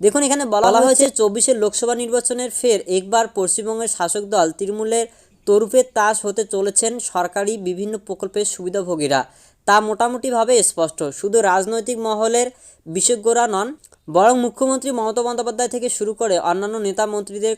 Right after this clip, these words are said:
Speaker 1: কথা থেকেও তা এক প্রকার স্পষ্ট, যে কারণে অধিকাংশ ক্ষেত্রেই ঘুরে ফিরে আসতে দেখা যাচ্ছে সরকারি সব প্রকল্পের কথা।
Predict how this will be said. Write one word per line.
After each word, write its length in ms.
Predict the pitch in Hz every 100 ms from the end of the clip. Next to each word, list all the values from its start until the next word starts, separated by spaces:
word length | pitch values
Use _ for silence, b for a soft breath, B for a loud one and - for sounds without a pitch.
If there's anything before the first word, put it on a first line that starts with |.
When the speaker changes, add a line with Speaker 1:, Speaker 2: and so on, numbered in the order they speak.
| 190
Speaker 1:
কথা 200 | 180 202 208
থেকেও 260 | 202 202 156 -
তা 100 | 190 - 170
এক 80 | 160 -
প্রকার 260 | 180 202 202 175
স্পষ্ট, 340 | - 165 139 143 127 b b b -
যে 200 | 165 226
কারণে 260 | 247 254 247 202 180
অধিকাংশ 400 | 214 233 226 214 233
ক্ষেত্রেই 420 | 226 226 214 170 151 147
ঘুরে 220 | 180 202 202
ফিরে 200 | 208 220 180
আসতে 200 | 175 208 170
দেখা 180 | 165 185
যাচ্ছে 220 | 170 170 202 -
সরকারি 340 | 165 - 180 180
সব 140 | 196 190 -
প্রকল্পের 400 | 180 190 190 202 175
কথা। 240 | 151